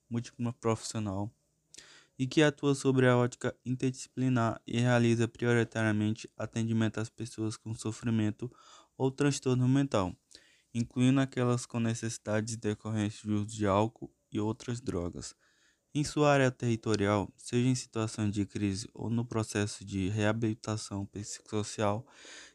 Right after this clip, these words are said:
e são substitutivos ao modelo asilar. No Brasil, a atenção aos transtornos mentais inicia-se com a criação do Hospício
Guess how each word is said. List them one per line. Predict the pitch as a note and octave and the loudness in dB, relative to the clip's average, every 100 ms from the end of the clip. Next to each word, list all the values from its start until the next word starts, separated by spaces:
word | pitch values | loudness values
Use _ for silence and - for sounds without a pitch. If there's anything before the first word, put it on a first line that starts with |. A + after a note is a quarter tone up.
| - | -2
e | C3 | 0
são | - C3+ C3 - _ _ | 4 4 4 0 _ _
substitutivos | - - C#3 D3 C#3 - C3 - C3 - A#2 A2+ B2 B2 - | -12 -2 0 0 -2 -8 -12 -10 -10 -4 0 0 0 -4 -2
ao | A#2 | 0
modelo | A#2 A#2 A2+ A2 A2 A#2 - | 2 2 4 4 4 0 -4
asilar. | - A2 A#2+ G#2 E2+ - _ _ _ - _ - _ _ - - _ - | -2 0 2 2 0 -8 _ _ _ -20 _ -20 _ _ -20 -20 _ 0
No | D3+ | 2
Brasil, | C#3 C3 A2 A#2 A2 G#2+ - _ _ _ _ _ _ - - - - | 6 6 6 4 4 0 -14 _ _ _ _ _ _ -20 -20 -20 -2
a | A2+ | 0
atenção | B2 B2+ B2 C3+ | 4 2 2 4
aos | C3+ B2+ | 4 4
transtornos | - B2 - A#2+ A#2+ | 2 2 4 2 4
mentais | A#2 A2+ A2+ A2 A2 | 2 2 2 2 2
inicia-se | A2+ A#2 A#2 - A#2 A#2 A2+ G2+ | 4 4 2 0 0 0 -2 -6
com | - | -2
a | A2 | -2
criação | A2+ A#2 A2 A2 A2+ G#2+ | 0 2 2 2 -2 0
do | A2 | 2
Hospício | A2+ - - G#2+ G#2+ - A#2 | 0 -2 -2 -2 -2 -6 -10